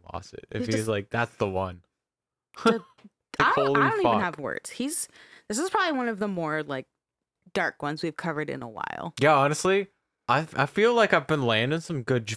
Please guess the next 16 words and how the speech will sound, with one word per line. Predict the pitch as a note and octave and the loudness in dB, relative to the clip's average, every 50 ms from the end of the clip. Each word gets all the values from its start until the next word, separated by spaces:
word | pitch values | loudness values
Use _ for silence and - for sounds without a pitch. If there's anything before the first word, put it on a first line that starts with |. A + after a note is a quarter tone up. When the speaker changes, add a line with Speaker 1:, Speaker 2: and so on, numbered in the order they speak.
| - - | 0 2
Speaker 2:
fucking | D3 C3 - - B2+ A#2 | 2 2 2 0 -4 -2
jokes | A2 A2+ G#2+ G#2 B2 D3 - - - - - _ _ _ _ _ _ _ _ _ _ | 0 0 2 2 0 -2 -4 -10 -12 -14 -16 _ _ _ _ _ _ _ _ _ _
for | - C#3+ C3+ | -2 0 2
this | C#3 C3+ - | 2 0 2
whole | - C#3 C3+ C3 C3 C3 C3+ | 2 4 4 4 4 2 2
segment, | - - C3 B2 B2+ C#3 D#3+ F3+ F#3 D#3 C#3 | 2 2 2 4 4 2 2 2 2 2 2
and | B2 A#2+ | 4 4
then | A#2+ B2 | 4 4
we're | B2+ C3+ D#3 | 4 4 4
getting | F3 F3+ D#3 C3+ | 4 4 4 4
into | A#2+ A2+ A2+ | 4 4 4
this | A2 B2 C3 | 4 4 2
shit, | - - F3 G3+ G3 | 2 2 2 4 4
and | D3+ A#2+ A#2 | 4 4 4
I | A2+ A2+ A2+ | 4 4 2
don't | A2 - - A#2 A2+ G#2+ G2 | 2 2 2 2 2 0 -2